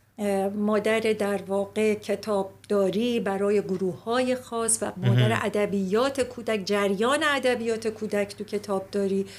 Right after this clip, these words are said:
Speaker 1: بله، یعنی ما زنان واقعاً شاخص و چهره‌های برجسته‌ای داریم
Speaker 2: خیلی
Speaker 1: توی
Speaker 2: جالبه.
Speaker 1: کتابداری.
Speaker 2: اگر همینجا یه، م، توقف بکنیم، اه، امیدوارم که این باعث نشه که روند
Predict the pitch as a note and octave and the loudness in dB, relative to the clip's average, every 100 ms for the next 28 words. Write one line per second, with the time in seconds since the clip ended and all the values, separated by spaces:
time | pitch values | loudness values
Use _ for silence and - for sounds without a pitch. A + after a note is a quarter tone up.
0 | - - - F4+ D4 A#3 B3+ C4 D#4 D#4 | -20 -8 2 2 2 2 2 2 2 0
1 | - G#3+ G3+ A3+ A3+ C4 C#4 C4+ B3+ A3 | 0 -2 0 2 2 0 0 0 -2 -2
2 | G#3 G#3 F#3 G#3 G#3 G#3+ A3+ A#3 A3+ A3+ | -4 -4 -4 -2 0 -2 0 0 0 0
3 | A3+ G#3+ G3+ - C#4 D4 - - G3 G#3+ | 2 2 0 -2 0 2 4 2 0 0
4 | G#3 G3 - - - - A3+ A3 A3 A#3+ | 0 -2 -6 -18 -12 -2 -2 0 2 2
5 | G#3+ A3 G#3 F3 G3+ - D4 D#4+ F#3 G3 | 2 2 2 2 2 2 2 2 2 0
6 | F#3 G3 G3+ C#3+ C#3 G#3+ A2 G#2+ G#2 - | 2 0 2 4 4 4 4 2 0 0
7 | G3 G3 G3 F#3+ G3 - G3+ A3 F3+ G3 | -2 -2 -4 -4 -6 -8 0 4 4 4
8 | F#3+ F#3+ F#3+ F3+ F3 - C#3 C3+ C3 - | 4 4 4 2 0 -2 -4 -2 -2 -4
9 | - B2+ B2 D#3 D#3 C3+ B2 A#2+ A#2+ A#2+ | 0 0 2 0 0 0 2 2 4 2
10 | A2+ B2 A#2+ G#2+ B2 B2 A#2 C#3 C#3+ B2+ | 0 2 4 4 4 2 2 2 2 0
11 | A#2 B2+ A#2+ A#2+ A#2 C#3 A#2+ A#2 A2 G#2 | 0 2 4 4 4 2 0 2 4 2
12 | - A#2 A2+ A#2 A#2 A#2+ A2+ A2+ G#2+ | -2 -4 0 2 2 2 4 6 4